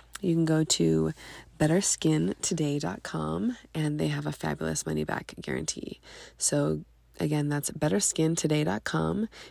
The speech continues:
B E T T E R S K I N T O D A Y dot com, and give them a try.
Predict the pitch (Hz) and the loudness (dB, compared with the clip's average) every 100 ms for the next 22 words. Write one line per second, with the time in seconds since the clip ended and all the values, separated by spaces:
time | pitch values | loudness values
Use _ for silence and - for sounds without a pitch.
0 | _ 170 165 - 151 151 - 254 - 180 | _ 2 2 2 0 0 0 0 2 0
1 | 160 156 - 196 - 143 - - - _ | 2 0 -4 -4 -2 -2 -4 -10 -14 _
2 | - - 190 - - - - 165 151 - | -12 -8 -4 -4 -6 -10 -6 -2 -2 -2
3 | 196 202 202 202 - - 240 170 165 170 | -2 0 -2 -4 -6 -4 -4 -2 -4 -4
4 | 170 180 190 180 160 143 147 156 160 165 | -4 -4 -4 -4 -2 -2 -4 -6 -4 -6
5 | - - 53 - - - - - - - | -6 -8 -6 -6 -8 -12 -18 -18 -16 -4
6 | 147 143 143 160 170 240 | -2 -2 -2 -2 -2 -4